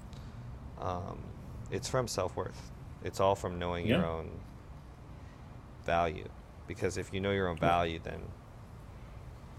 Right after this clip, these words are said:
Speaker 1: you don't have to be scared. You don't need to be freaked out if
Speaker 2: Isolate.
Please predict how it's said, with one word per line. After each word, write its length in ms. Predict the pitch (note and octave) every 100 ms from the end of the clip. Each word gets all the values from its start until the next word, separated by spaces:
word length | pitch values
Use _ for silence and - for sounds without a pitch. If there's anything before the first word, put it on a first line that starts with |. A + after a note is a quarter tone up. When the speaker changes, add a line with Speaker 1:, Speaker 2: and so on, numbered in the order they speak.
| - F2+
Speaker 1:
you 100 | F#2
don't 160 | F#2
have 140 | F#2 -
to 80 |
be 160 | E2+ E2+
scared. 420 | - - E2+ D2+ - -
You 100 | E2+
don't 180 | F2+ E2
need 140 | E2+ -
to 60 |
be 460 | - E2 D#2+ D#2 E2 - - - - - - - - - - - - - - - - - - -
freaked 520 | - - G2+ F#2 -
out 360 | F#2 F2 E2 -
if 60 |
Speaker 2:
Isolate. 420 | - - E2+ E2